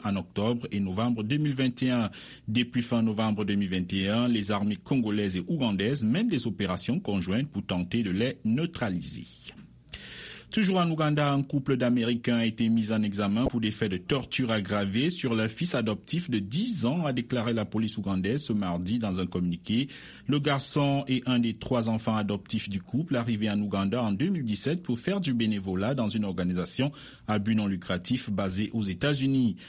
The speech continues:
L'homme et la femme, âgés de trente-deux ans, qui travaillent maintenant dans une start-up, ont été mis en examen vendredi et conduits à la prison de Luzira, un établissement pénitentiaire de haute sécurité en périphérie de la capitale Kampala, selon un communiqué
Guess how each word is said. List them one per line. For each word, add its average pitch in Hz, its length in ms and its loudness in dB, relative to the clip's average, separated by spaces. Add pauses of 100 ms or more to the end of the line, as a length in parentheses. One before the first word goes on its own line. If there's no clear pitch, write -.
(140)
L'homme 110 340 2
et 101 60 0
la 95 140 0
femme, 123 300 0
âgés 107 200 0
de 101 100 0
trente-deux 117 540 0
ans, 135 140 2
qui 127 160 -4
travaillent 113 380 0
maintenant 107 560 0
dans 98 180 0
une 95 220 -2
start-up, 170 640 -2
ont 131 100 0
été 117 280 -2
mis 113 220 2
en 101 120 0
examen 98 400 -2
vendredi 95 560 -2
et 110 60 0
conduits 107 360 -2
à 101 60 0
la 95 100 0
prison 117 380 0
de 98 80 0
Luzira, 117 640 0 (380)
un 127 100 2
établissement 117 560 2
pénitentiaire 104 720 -2
de 92 180 -2
haute 196 200 0
sécurité 117 640 -2
en 110 140 0
périphérie 131 720 0
de 101 80 -2
la 98 120 0
capitale 117 480 -2
Kampala, 92 600 0
selon 101 420 -2
un 98 100 0
communiqué 92 680 -2